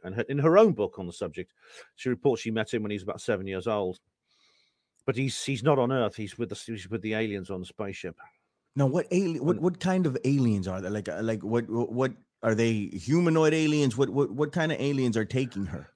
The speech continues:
Speaker 1: She's drawn several pictures, and some of them are, like, Nordic type aliens, and others are
Speaker 2: Ah,
Speaker 1: greys.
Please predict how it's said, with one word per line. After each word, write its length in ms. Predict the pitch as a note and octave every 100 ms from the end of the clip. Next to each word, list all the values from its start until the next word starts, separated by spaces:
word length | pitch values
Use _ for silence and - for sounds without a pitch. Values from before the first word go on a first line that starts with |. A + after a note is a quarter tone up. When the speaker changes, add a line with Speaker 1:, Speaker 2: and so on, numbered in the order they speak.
| _ _ _ -
Speaker 1:
She's 200 | - D3
drawn 240 | F#3 D#3+
several 280 | - D#3 C3+
pictures, 420 | - A#2 A2 F#2
and 80 | G2+
some 220 | - C3+
of 60 | A#2+
them 120 | A2
are, 40 |
like, 200 | G#2 G2+
Nordic 400 | G#2+ A#2+ B2 -
type 300 | - F#2+ F2+
aliens, 480 | G2 F2 F2 F2 -
and 80 | E2+
others 280 | G2 F#2 F#2
are 40 |
Speaker 2:
Ah, 0 |
Speaker 1:
greys. 540 | F#2 F#2+ F#2 F#2 -